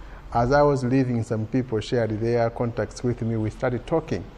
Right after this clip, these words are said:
So this is how we started talking about, uh, about how God can change our lives. That is the entry point. So I shared my story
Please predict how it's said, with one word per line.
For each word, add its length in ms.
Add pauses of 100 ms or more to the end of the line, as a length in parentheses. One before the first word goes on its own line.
(440)
So 180
this 220
is 140
how 420
we 460
started 440
talking 360
about, 600 (460)
uh, 480 (100)
about 560 (880)
how 420
God 360
can 240
change 540 (360)
our 220
lives. 460 (320)
That 240
is 100
the 240
entry 300
point. 400 (240)
So 160
I 100
shared 320
my 180
story 500